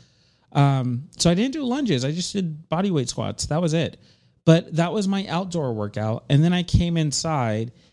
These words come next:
and I did, um, the resistance bands, which, just so you know, they're not just bands. They, they have, like, handles on them, so I can do actual curls with them. And so I did curls, the shrugs,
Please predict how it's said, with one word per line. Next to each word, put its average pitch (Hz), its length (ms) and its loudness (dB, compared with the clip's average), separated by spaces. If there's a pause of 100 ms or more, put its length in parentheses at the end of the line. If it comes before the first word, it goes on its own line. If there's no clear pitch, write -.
(220)
and 143 180 2
I 135 200 0
did, 131 460 0
um, 107 680 -2 (120)
the 120 720 2 (480)
resistance 156 560 2
bands, 165 640 0 (800)
which, 156 240 6 (460)
just 185 220 2
so 214 60 -2
you 190 80 2
know, 170 140 2
they're 143 80 2
not 160 200 0
just 127 360 -2
bands. 110 480 0
They, 120 180 0
they 135 220 0
have, 143 240 -2
like, 120 180 -2
handles 131 420 0
on 135 200 0
them, 143 180 0
so 123 160 -4
I 113 160 -4
can 123 220 0
do 135 380 2 (140)
actual 120 560 -2
curls 113 380 -2
with 131 140 -6
them. 156 260 0 (500)
And 147 80 -2
so 139 220 4
I 139 140 -2
did 135 240 -4
curls, 180 540 0
the 113 280 -2
shrugs, 151 680 -4